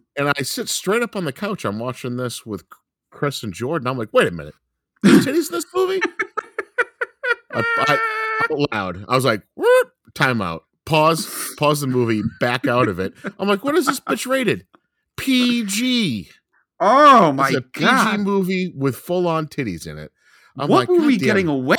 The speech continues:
Speaker 2: with back then, dude?
Speaker 1: Dude, I don't even know.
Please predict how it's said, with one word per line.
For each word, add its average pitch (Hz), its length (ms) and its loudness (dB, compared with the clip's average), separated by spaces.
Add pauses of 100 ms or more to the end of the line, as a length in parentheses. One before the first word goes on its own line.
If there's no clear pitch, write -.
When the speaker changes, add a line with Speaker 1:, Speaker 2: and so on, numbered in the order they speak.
Speaker 2:
with 185 240 2
back 113 300 -2
then, 110 240 -8
dude? 135 460 -4
Speaker 1:
Dude, 131 280 0 (420)
I 170 100 2
don't 202 120 2
even 165 220 -2
know. 92 260 -6